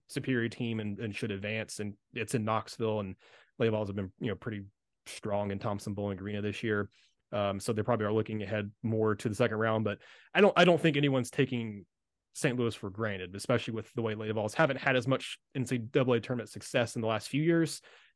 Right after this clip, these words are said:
I think, uh, fans, especially last year, you, you played a, a, a in-state team at Belmont that really gave <laughs> Lady Vols a run for their money and about upset them,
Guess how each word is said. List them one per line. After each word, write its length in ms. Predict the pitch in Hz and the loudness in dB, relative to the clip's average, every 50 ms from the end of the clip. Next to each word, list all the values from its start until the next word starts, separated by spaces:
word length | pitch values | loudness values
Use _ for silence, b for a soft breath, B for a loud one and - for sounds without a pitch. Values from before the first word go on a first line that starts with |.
| b _ | b _
I 40 | 127 | 0
think, 280 | 123 127 117 107 - - _ _ - - 120 | 0 2 2 0 -2 -8 _ _ -10 -8 -6
uh, 260 | 113 107 104 101 104 | -4 -4 -4 -6 -6
fans, 500 | - - 120 113 107 107 104 - - - _ _ _ - _ - | -2 -2 0 0 0 -2 -4 -6 -10 -16 _ _ _ -6 _ -2
especially 300 | 143 - 196 196 151 135 | 0 4 4 4 6 6
last 220 | 131 139 135 - | 6 6 4 4
year, 60 | 127 | 0
you, 160 | 113 113 120 - | -4 -4 -6 -6
you 120 | - 123 113 | -6 -6 -2
played 200 | - 139 127 120 | 2 2 4 4
a, 280 | 113 107 98 107 104 101 - - | 2 2 0 -2 -4 -6 -4 -4
a, 40 | 131 | -4
a 60 | 110 101 - _ - | -4 -4 -6 _ 2
in-state 360 | 147 160 156 - - 127 120 | 4 4 4 4 2 2 2
team 160 | - 143 123 104 | 0 -2 -2 -2
at 100 | 95 95 | 0 2
Belmont 380 | 127 151 135 117 107 107 107 | 2 2 4 2 0 -2 -4
that 140 | 110 104 95 104 | -6 -8 -8 -10
really 400 | 104 101 113 139 160 156 135 127 | -8 -2 2 4 6 6 6 4
gave 240 | 120 127 120 113 120 120 - | 4 4 4 4 2 2 2
<laughs> 40 | |
Lady 180 | 208 180 - 156 | 2 2 4 2
Vols 240 | 135 127 127 120 117 | 2 4 4 2 2
a 60 | 110 | 2
run 180 | 113 127 131 - | 2 2 0 0
for 80 | - | -2
their 140 | 120 117 107 | -6 -6 -4
money 260 | 107 113 120 117 107 | -4 -4 -4 -4 -6
and 100 | 104 101 | -6 -6
about 240 | 95 98 120 123 120 | -4 -2 0 0 0
upset 380 | 104 - - - 135 131 - - | -2 -4 -4 -2 -2 -2 -2 -4
them, 240 | 104 98 98 95 | -6 -6 -6 -8